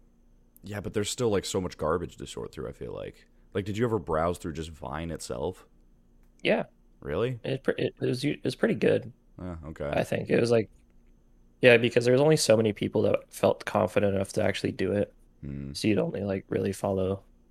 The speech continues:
Speaker 2: a few people, or at least I only followed a few people, and they're all pretty funny. So it was, it was entertaining. But then, like,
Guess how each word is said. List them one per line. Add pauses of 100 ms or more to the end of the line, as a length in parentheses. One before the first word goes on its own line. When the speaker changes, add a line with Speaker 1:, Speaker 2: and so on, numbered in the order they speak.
(340)
Speaker 2:
a
few
people,
or
at
least
I
only
followed
a
few
people,
and
they're
all
pretty
funny. (600)
So
it
was, (480)
it
was
entertaining.
But
then,
like,